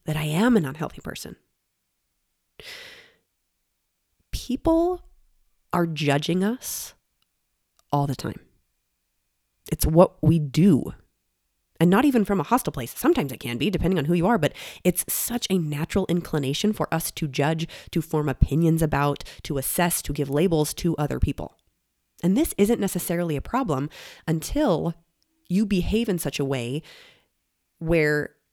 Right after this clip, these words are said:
you are trying to manipulate other people's opinions and judgments and thoughts about you. Recently, I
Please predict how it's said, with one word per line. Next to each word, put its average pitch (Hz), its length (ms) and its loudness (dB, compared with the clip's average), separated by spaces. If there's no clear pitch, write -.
you 170 320 -2
are 151 140 0
trying 165 280 -2
to - 140 -4
manipulate 156 720 0
other 151 220 2
people's - 320 -6
opinions 160 420 2
and 143 160 -6
judgments - 540 -4
and 143 120 -2
thoughts - 380 -8
about 135 300 -4
you. 113 200 -8
Recently, 175 640 2
I 175 460 -2